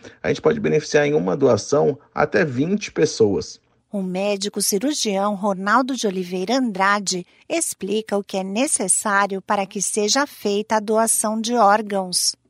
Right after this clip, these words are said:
Speaker 1: Existem uma série de avaliações feitas pelas equipes multidisciplinares da saúde para avaliar se aquele doador será apto, ah, no momento ali, ah, da morte encefálica, a doar os seus órgãos, qual, quais órgãos eles,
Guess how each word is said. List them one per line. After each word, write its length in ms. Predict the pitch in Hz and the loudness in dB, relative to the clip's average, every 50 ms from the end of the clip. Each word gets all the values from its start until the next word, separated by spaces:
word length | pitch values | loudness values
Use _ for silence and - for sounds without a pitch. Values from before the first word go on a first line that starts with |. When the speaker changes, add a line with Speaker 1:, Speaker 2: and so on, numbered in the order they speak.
| _ _ _ - | _ _ _ -6
Speaker 1:
Existem 480 | 92 92 104 104 101 107 101 98 87 - - | -4 -2 -2 -2 0 0 0 -2 -2 -6 -8
uma 240 | - 95 101 98 95 | -6 -4 -2 -2 -2
série 400 | 92 - - 98 98 104 107 104 | -4 -4 -2 0 0 2 0 0
de 140 | 98 104 104 | 2 2 2
avaliações 720 | 101 95 98 95 98 98 92 - - - 98 98 98 92 | 4 4 4 4 4 4 2 2 0 -2 0 0 0 0
feitas 340 | - - 98 95 98 92 - | 0 0 0 2 0 -2 -4
pelas 300 | - - 90 90 90 90 | -2 2 2 2 2 2
equipes 420 | 87 85 - 95 90 - - 98 | 0 -2 -2 -4 -6 -6 -6 -6
multidisciplinares 880 | 95 95 95 87 - 90 - - 92 - - 92 87 87 92 95 90 90 | -4 -4 -2 -2 -4 -8 -8 -8 -8 -6 -4 -4 -2 -2 -2 -2 -4 -2
da 120 | 85 90 90 | -2 -4 -2
saúde 560 | - - 90 87 87 90 98 104 110 - - - - - - - - _ | 0 0 0 0 2 0 0 -2 -4 -8 -16 -20 -20 -20 -20 -20 -10 _
para 140 | - 123 123 | 0 2 2
avaliar 460 | 120 123 135 127 117 110 107 107 110 | 4 4 2 2 2 2 2 2 2
se 120 | 110 - | 0 0
aquele 300 | 107 98 - - 104 104 | -2 -2 -2 -2 -2 0
doador 580 | 101 101 113 117 117 107 95 98 92 101 107 110 - _ _ _ _ _ _ _ - | 0 4 4 6 6 4 4 2 2 2 0 0 -4 _ _ _ _ _ _ _ -6
será 480 | - - 117 113 120 123 104 104 98 107 | 0 2 4 4 4 4 2 2 2 2
apto, 400 | 113 - - - - - 95 - - - - - - _ - - | 0 -2 -6 -10 -6 -8 -8 -8 -10 -20 -20 -20 -20 _ -12 -4
ah, 280 | - 104 101 98 98 95 | -2 2 2 4 4 4
no 120 | 92 98 101 | 4 4 4
momento 580 | 110 107 104 98 95 95 101 104 101 - 104 | 4 4 4 4 4 2 2 0 0 -2 -2
ali, 340 | 92 90 92 95 95 95 95 _ _ _ _ _ - | -2 0 0 0 0 -2 -4 _ _ _ _ _ -8
ah, 220 | 87 90 92 92 | -4 -2 0 0
da 140 | 90 90 92 | 2 2 2
morte 300 | 90 92 90 90 - - | 2 2 0 -2 -2 -6
encefálica, 840 | 92 - - 104 - - 98 90 90 90 92 92 - - 101 101 104 - _ _ _ _ _ _ _ _ | -4 0 0 0 0 2 2 2 2 2 0 -2 -2 -2 -2 -2 -4 -8 _ _ _ _ _ _ _ _
a 120 | - 113 107 | 0 0 2
doar 300 | 107 107 107 101 98 101 | 4 4 4 4 4 2
os 80 | 95 | 2
seus 200 | - 117 123 113 | 0 0 2 4
órgãos, 460 | 101 98 98 107 107 95 90 87 85 | 4 6 6 6 4 2 0 -4 -6
qual, 320 | - - 95 95 98 101 98 | -4 0 2 4 4 4 4
quais 360 | 101 - 104 104 104 95 90 | 2 4 4 4 4 4 2
órgãos 320 | 92 90 95 95 92 87 90 | 2 2 2 2 2 0 0
eles, 300 | 87 87 85 85 87 | 0 -2 -4 -6 -8